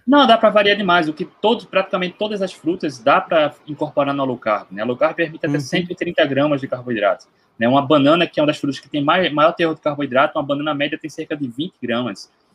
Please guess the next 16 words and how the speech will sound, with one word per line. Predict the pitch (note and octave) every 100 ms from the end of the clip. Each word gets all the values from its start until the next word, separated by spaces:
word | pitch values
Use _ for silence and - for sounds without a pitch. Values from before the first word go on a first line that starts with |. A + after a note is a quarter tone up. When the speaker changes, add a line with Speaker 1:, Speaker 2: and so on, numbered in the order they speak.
| _ -
Speaker 1:
Então, | A2+ D3
Speaker 2:
Ah, | D3
Speaker 1:
você | D3+ C#3+
Speaker 2:
entendi. | G3 A3+
Speaker 1:
consegue | A#3+ F#3+ F#3+ F3
comer | - G3 D#3+ F3
raízes | E3+ D3 F#3+ F#3+
e | F3+
frutas, | - D3 D3+ - A#3+ - _ _ _ _
claro, | - C3+ A#2 G2+
que | - A2
atendendo, | A2 A2 C#3 A#2+ B2 C3
é, | A#2+ A2 A2
é, |
prestando | - B2 - D#3
atenção | D#3 C#3+ C3+ B2+ B2